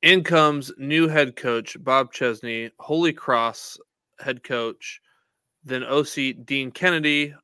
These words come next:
was the offensive coordinator at Holy Cross, and then Lyle Hempfield, uh, D C is Duke, was Duke's safety coach. But yeah, gonna be the new D C. What does that mean for James Madison?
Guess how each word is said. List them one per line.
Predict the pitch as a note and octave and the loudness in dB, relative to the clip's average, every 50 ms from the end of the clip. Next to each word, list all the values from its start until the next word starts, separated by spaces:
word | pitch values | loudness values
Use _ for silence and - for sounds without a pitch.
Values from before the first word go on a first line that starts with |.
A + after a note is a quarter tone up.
| _ _ | _ _
was | _ C3 A#2+ | _ -10 -10
the | B2 A2 | -8 -4
offensive | A2+ A#2+ A#2+ - - A#2+ - - - _ | -4 -4 -4 -4 -10 -12 -14 -14 -20 _
coordinator | - - D3 D3+ D3 C#3 C#3 C3 C3 B2 | -6 -2 0 0 0 0 0 2 2 2
at | A2+ G2+ | 0 -2
Holy | A#2+ B2 B2 A#2 A2 | -4 -4 -4 -4 -6
Cross, | - - B2 A2+ A2 A2 A2+ A2 - - _ _ _ _ _ _ _ | -4 -4 -2 -2 -2 -4 -4 -8 -12 -20 _ _ _ _ _ _ _
and | A#2 A2+ | -16 -14
then | A2+ A2+ | -10 -4
Lyle | A#2 A#2+ A#2+ A#2+ A#2 | 0 0 0 0 0
Hempfield, | A#2 - C#3 C3+ B2+ A#2 - - A#2+ A2 G#2 G#2+ G#2+ A2 _ _ _ _ _ _ _ _ - | -4 -6 -10 -10 -10 -12 -12 -10 -8 -8 -8 -10 -14 -18 _ _ _ _ _ _ _ _ -10
uh, | G#2+ A2 | -10 -8
D | A2 C3 B2+ B2+ | -4 -4 -4 -4
C | B2 - - B2+ A#2+ A#2 A2+ | -4 -6 -6 -4 -4 -4 -6
is | - - A2+ A2+ A2 A#2 | -6 -10 -12 -14 -14 -18
Duke, | B2 A#2 A#2 C3 C3+ C3 - | -18 -6 -4 -4 -4 -4 -8
was | - B2+ B2 A#2+ A2+ A2+ A#2 A2+ A2+ - | -8 -6 -6 -6 -6 -10 -14 -20 _ -2
Duke's | C#3 C#3+ C#3+ C#3 - - - - _ | -2 -2 -2 -2 -8 -16 -16 -16 _
safety | - - - C3 B2+ A#2+ - - - A2 | -12 -6 -2 -2 -2 -2 -2 -8 -12 -14
coach. | - - - G2+ G#2 _ - - - - - C#3 _ _ | -12 -12 -14 -14 -14 _ -16 -16 -16 -16 -18 _ _ _
But | - A2 | -12 -10
yeah, | A2+ G#2+ G2 G#2+ A#2 | -10 -10 -12 -14 -14
gonna | _ B2+ A#2+ A#2+ A#2 | _ -10 -10 -8 -6
be | A#2+ A#2+ A#2 | -4 -4 -4
the | A2+ A2+ A2 - - _ _ _ | -4 -6 -10 -14 -20 _ _ _
new | - B2+ B2+ B2 B2 | -14 -10 -6 -6 -6
D | A#2 A#2+ A#2 | -4 -6 -8
C. | A2 - - C3+ B2+ B2+ B2 B2 _ - - - _ _ _ | -8 -8 -6 -4 -2 -2 -4 -6 _ -20 -20 -20 _ _ _
What | B2+ C3 C3+ | -2 -2 0
does | C3+ C3 A#2+ - - - _ - | 0 -2 -4 -6 -12 -16 _ -20
that | A#2+ A#2 A#2+ B2 B2+ C3 A#2+ - - | -18 -6 0 2 2 2 2 0 -6
mean | B2 B2 B2 B2 B2 B2 A#2+ B2 - - _ _ | -8 -6 -4 -4 -4 -4 -6 -8 -10 -14 _ _
for | - - - - B2+ B2+ B2 B2 B2 A#2+ A#2+ A#2+ A#2 A#2 A2+ - _ B2+ | -20 -16 -8 -4 -2 0 0 2 2 2 2 2 0 0 -2 -4 _ -16
James | A#2+ - C3 B2+ C3+ C3 A#2+ - B2 | -6 -2 -2 -2 -2 -2 -8 -10 -4
Madison? | B2 B2 B2+ B2+ C3 B2 - - C3+ C3 C3+ C3+ B2+ | 0 0 2 2 0 -2 -4 -4 -4 -4 -4 -8 -12